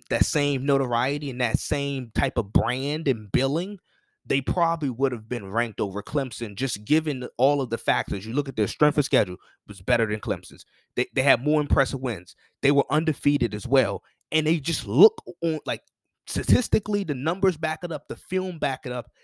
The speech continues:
They look like a better team. Fast forward to this week, T C U, the committee puts T C U at number four.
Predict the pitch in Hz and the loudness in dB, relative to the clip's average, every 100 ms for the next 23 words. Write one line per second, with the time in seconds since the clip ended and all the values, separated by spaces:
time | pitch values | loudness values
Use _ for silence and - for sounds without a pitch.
0 | _ 185 143 160 208 - 135 131 120 98 | _ 0 4 4 2 0 -10 -8 -12 -8
1 | 147 151 139 120 143 98 - _ _ _ | -6 -4 -4 -6 -8 -8 -14 _ _ _
2 | _ _ _ _ _ - 208 196 202 175 | _ _ _ _ _ -6 -4 -4 -6 -4
3 | 143 151 - 104 104 - _ _ _ _ | 0 0 2 0 -2 -6 _ _ _ _
4 | _ _ - 185 170 185 170 180 139 - | _ _ -12 -10 -10 -10 -8 -8 -2 0
5 | 156 190 165 - 180 160 - - 151 143 | 2 0 0 -2 -4 -4 -8 -8 -8 -8
6 | 160 165 175 123 127 139 151 277 302 90 | -8 -4 -4 -4 -6 -8 -2 0 0 -4